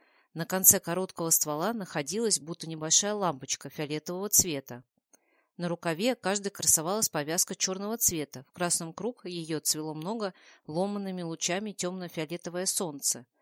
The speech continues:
Дюжина людей, возглавляемых фигурой, полностью облаченной в черный плащ с капюшоном, под которым невозможно было увидеть лица, двинулась в направлении группы зданий,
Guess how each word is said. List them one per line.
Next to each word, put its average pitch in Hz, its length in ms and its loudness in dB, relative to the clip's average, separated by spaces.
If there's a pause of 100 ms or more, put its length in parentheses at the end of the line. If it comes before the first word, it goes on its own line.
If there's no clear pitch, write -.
(520)
Дюжина 208 400 2
людей, 202 440 0
возглавляемых 175 720 0
фигурой, 185 500 -4
полностью 190 680 -2
облаченной 170 600 0
в - 60 -14
черный 156 360 -4
плащ 185 480 -2
с - 120 -2
капюшоном, 151 680 0
под 147 160 -10
которым 160 380 -6
невозможно 160 520 -4
было 175 220 -6
увидеть 160 380 -8
лица, 170 420 4 (520)
двинулась 196 540 2
в - 20 0
направлении 165 560 -4
группы 175 340 -6
зданий, 165 560 0